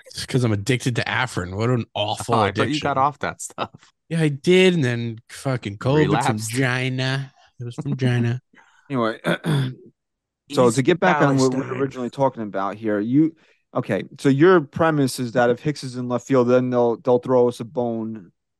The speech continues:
Speaker 3: the old Yankee gaslighting, and start Peraza at shortstop.
Speaker 1: Correct.
Speaker 3: All right.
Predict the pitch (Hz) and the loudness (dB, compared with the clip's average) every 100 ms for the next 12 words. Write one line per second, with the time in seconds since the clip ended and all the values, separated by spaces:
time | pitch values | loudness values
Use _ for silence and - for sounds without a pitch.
0 | _ 117 117 110 107 120 123 117 95 113 | _ -2 2 2 2 0 0 -2 -2 0
1 | 113 - 101 101 101 98 - 104 101 - | -2 -4 -6 -4 -4 -8 -12 -12 -12 -2
2 | 113 - 120 110 110 98 - 110 98 - | -2 0 0 0 0 -2 -4 -6 -8 -8
3 | 71 73 _ _ 135 82 - - _ _ | -10 -10 _ _ -4 -4 -10 -20 _ _
4 | _ _ - 127 | _ _ -4 -4